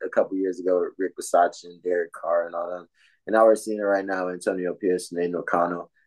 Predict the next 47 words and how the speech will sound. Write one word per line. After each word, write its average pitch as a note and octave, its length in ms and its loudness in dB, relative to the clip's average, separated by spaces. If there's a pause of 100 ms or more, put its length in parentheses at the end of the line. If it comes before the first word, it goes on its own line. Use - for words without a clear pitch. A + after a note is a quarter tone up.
and F2+ 140 0
Davante F2 440 4
Adams. E2+ 560 4 (300)
And, A2+ 100 4
like, A2+ 180 6
Davante A2+ 380 4
Adams G#2 420 4
and G2 140 -8
the F2+ 100 -14
G F#2+ 220 -2
M F#2+ 220 0
are F2 80 4
over F2+ 160 4
here F#2 180 4
having, F#2 300 -2
like, E2 220 -4
touching F2+ 360 -2
moments. F2 480 -10 (280)
So, D3 120 6
like, D#3 260 6
you F#3 180 6
always A3 240 10
have G#3 180 0
to D3 140 -6
really, A2 540 0 (440)
you F#3 200 -14
just G#3 200 4
have F#3+ 140 6
to D#3+ 80 4
love B2 320 6
this G#2+ 180 -4
Raiders G2 340 -2
teams A2+ 460 -6 (260)
'cause C#3+ 100 6
they D3+ 160 8
just, D3 400 4 (580)
they D3+ 120 8
figure F3 480 8
it B2+ 100 8
out. - 200 6
They're B2 100 2
like F3+ 220 6
the D3 100 2
Lions, C#3 600 0
except A#2+ 320 0
the A#2+ 80 -4
Lions C3 760 -4